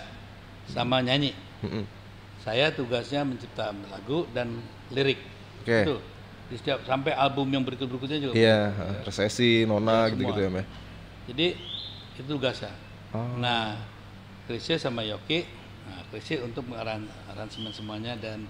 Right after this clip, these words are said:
Speaker 1: piano dan semuanya.
Speaker 2: Kalau
Speaker 1: Nah,
Speaker 2: untuk, hmm?
Speaker 1: janjian saya dulu, ini anak dua kan selalu ribut loh ya. Sebenarnya saya udah nggak mau lagi. Pulang dari Inggris tuh, saya dikelesin sama Yoki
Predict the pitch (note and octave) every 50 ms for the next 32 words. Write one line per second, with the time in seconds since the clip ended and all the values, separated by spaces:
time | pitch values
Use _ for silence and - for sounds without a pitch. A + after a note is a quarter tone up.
0 | G2+ - - G#2+ G#2+ G#2+ A2+ A2 G#2+ G#2+ G2+ G#2 G#2 G#2+ G#2 G#2 G#2 G2+ - C#3
1 | C#3+ D3 C3 - C3+ - - B2+ C3+ E3+ - - - - D3+ D#3 D3+ C#3 D#3+ D#3+
2 | D#3+ D#3 F3 F#3+ G#3+ G#3 C4+ C4 A#3 F#3+ F#3 G3 F#3+ - - - - - - -
3 | - - - - - - - - - - - - - - - E3+ F3 F3+ F3+ F3+
4 | F#3 F3 D#3+ D#3+ E3 E3+ F3 G3+ G3 F3 E3+ E3 F3 F3+ F3 F3 D#3 A2+ - C#3
5 | - - - A2+ G2 G2+ A2 C3 - - - G#4 - - - - - - - -
6 | - - - - - - - - - - - - - - - - - C3+ E3 F3
7 | F#3 F#3 D#3 D3+ C3 B2+ A#2+ A#2+ A#2+ A#2+ B2 B2+ A#2+ A2+ A2+ G#2 G2+ G2 - -
8 | B2+ B2 A#2+ A#2+ A#2 A#2+ A2+ A#2+ B2 A2 - A#2+ A#2 A2+ A#2+ A#2 - - - D3+
9 | E3 F3 F#3+ - - - - - - - - - - - - B2+ B2 A#2+ A#2+ A2+
10 | - A#2+ A#2 A2+ - B2 A2+ G#2 A#2 A2+ A2 A2+ A2 G#2+ G#2 - - D3 D3+